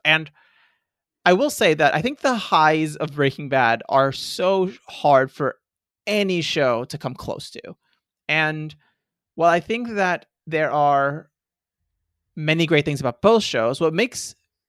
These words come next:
the best things about, or not the best things, but many of the great things about Better Call Saul happen because of the, b-, because of Breaking Bad and because of the success of Breaking Bad. It is a consequence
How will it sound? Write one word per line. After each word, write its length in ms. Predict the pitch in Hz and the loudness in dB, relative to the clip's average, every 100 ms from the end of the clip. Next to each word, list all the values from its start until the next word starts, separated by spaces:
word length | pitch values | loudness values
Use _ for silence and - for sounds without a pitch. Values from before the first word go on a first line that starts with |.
| _ _ _ | _ _ _
the 140 | 196 160 | -4 -2
best 340 | - 226 - | 4 4 4
things 220 | 254 220 | -4 -4
about, 300 | 180 156 143 - | 0 4 4 4
or 100 | 165 | 0
not 140 | 214 | 0
the 60 | - | -2
best 220 | 139 - | -4 -4
things, 160 | 151 147 | -8 -8
but 100 | 139 | -6
many 380 | 147 190 220 | -2 0 0
of 80 | 202 | -2
the 100 | 165 | -2
great 260 | 151 143 147 | -4 -4 -4
things 220 | 139 131 | -10 -8
about 420 | 123 139 156 143 _ - | -6 -2 -2 -2 _ -6
Better 160 | 135 175 | -4 -4
Call 160 | - | -6
Saul 580 | - - 208 143 139 - _ _ _ _ | -4 2 6 8 6 -2 _ _ _ _
happen 440 | - - 185 175 160 | -8 0 2 2 -4
because 600 | 151 151 - - 202 170 | -6 -10 -6 2 2 2
of 140 | 156 | -4
the, 180 | 147 151 _ - | -4 -8 _ -18
b-, 120 | 147 151 - | -14 -14 -10
because 380 | 170 151 214 180 | -10 -2 -2 0
of 120 | 151 | -4
Breaking 300 | 143 135 - | -6 -10 -12
Bad 240 | - - - | -18 -16 -12
and 120 | 160 | -12
because 340 | 156 - 196 | -10 -6 -6
of 140 | 180 156 | -6 -10
the 60 | |
success 460 | 143 143 - 131 - | -14 -14 -12 -12 -12
of 100 | - | -18
Breaking 280 | - - - | -20 -20 -20
Bad. 180 | - - | -20 -14
It 120 | 151 | -8
is 160 | 160 151 | -8 -8
a 40 | |
consequence 720 | 151 - 156 151 - 143 143 | -12 -8 -8 -8 -18 -18 -20